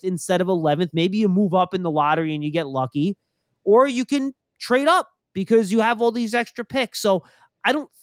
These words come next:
think it's, it's a terrible place to be as long as Tom Thibodeau doesn't decide to make this the Julius Randle <laughs> show again and the Derrick Rose show again and drives fans absolutely nuts along the way. I really think they're in a decent spot, to be honest with you.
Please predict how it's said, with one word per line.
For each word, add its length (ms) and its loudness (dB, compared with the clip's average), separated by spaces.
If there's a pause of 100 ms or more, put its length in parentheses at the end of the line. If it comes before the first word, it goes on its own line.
think 240 0
it's, 240 -8
it's 180 -10
a 60 -4
terrible 640 0
place 380 -2
to 100 -6
be 480 -2 (420)
as 220 -2
long 340 2
as 140 -2
Tom 260 0
Thibodeau 480 0
doesn't 300 -2
decide 440 -2
to 80 -6
make 200 -6
this 160 -4
the 80 -6
Julius 400 -2
Randle 380 0
<laughs> 0 -
show 340 -2
again 300 -2
and 80 -6
the 60 -2
Derrick 300 -2
Rose 280 0
show 260 0
again 380 -4 (340)
and 180 -2
drives 380 0
fans 320 -2
absolutely 540 -2
nuts 220 -4
along 320 -2
the 60 -6
way. 400 -2 (300)
I 100 0
really 260 2
think 220 -8
they're 160 -2
in 60 0
a 60 -2
decent 360 -6
spot, 320 -4
to 60 -16
be 100 -6
honest 280 -8
with 120 -20
you. 100 -20